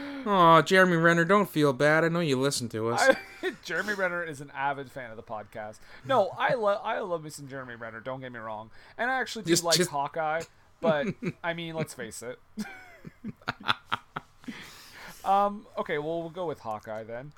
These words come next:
Speaker 2: Jeez, I don't. Uh, you know what? I'm gonna go with Cody Rhodes.
Speaker 1: That's a pretty good one.
Speaker 2: He's an,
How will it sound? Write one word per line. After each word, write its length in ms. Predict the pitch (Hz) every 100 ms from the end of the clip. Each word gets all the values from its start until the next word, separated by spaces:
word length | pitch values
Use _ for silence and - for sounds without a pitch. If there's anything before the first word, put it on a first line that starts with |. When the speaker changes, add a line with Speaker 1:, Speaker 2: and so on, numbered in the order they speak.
| _ _
Speaker 2:
Jeez, 320 | - 147 131 107
I 120 | 120
don't. 140 | 123
Uh, 500 | 110 127 131 127 117 110 - - - - - - - - - -
you 80 | 185
know 80 | 220
what? 200 | 233 - _ - - - - _ _
I'm 40 | 180
gonna 720 | 196 160 151 143 139 135 127
go 140 | 147 147
with 480 | 143 123 - - -
Cody 300 | - 277 277
Rhodes. 680 | 240 190 147 117 107 - - - - - - _ - -
Speaker 1:
That's 140 | 170
a 40 | -
pretty 200 | 160 127
good 180 | 120 120
one. 220 | 123 143 -
Speaker 2:
He's 240 | 220 196
an, 80 | 196